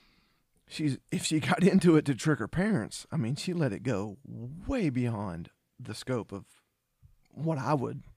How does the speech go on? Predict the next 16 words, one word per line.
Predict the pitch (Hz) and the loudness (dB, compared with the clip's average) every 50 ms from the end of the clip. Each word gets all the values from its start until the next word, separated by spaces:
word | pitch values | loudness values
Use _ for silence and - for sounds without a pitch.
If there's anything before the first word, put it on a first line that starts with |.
| _ _ _ _ - | _ _ _ _ 0
I | 147 170 190 - | 0 0 0 0
personally | - - - - - - 120 113 | -4 -8 -10 -10 -8 -8 -8 -8
would | 90 101 123 | -8 -8 -8
let | 131 95 - | -8 -8 -10
it | - - | -12 -14
go. | - - - - _ _ _ _ - - - - | -14 -14 -14 -16 _ _ _ _ -20 -20 -10 -6
I | - | -4
mean, | - 123 120 | -4 -2 -2
he's | 156 190 180 127 | -2 -2 -2 0
writing | 143 139 120 127 139 127 127 107 - - _ _ _ _ _ _ _ _ _ - | 0 -2 0 -2 -2 -4 -4 -6 -8 -10 _ _ _ _ _ _ _ _ _ -8
famous | - - 165 156 151 147 139 - | -2 0 2 2 2 2 0 0
paranormal | - 147 147 139 139 135 131 131 127 123 113 - | -2 0 0 2 2 2 0 0 -2 -2 -2 -2
authors, | - 123 131 131 - 139 135 131 127 117 - | -2 -2 -4 -4 -4 -4 -2 -2 -4 -4 -4
he's | 143 135 117 | -6 -4 -4
writing | 135 127 123 113 110 | -2 -2 -2 -4 -4
famous, | - 139 131 131 123 117 117 113 - - - | -4 -4 -2 -2 -2 -4 -4 -6 -10 -14 -20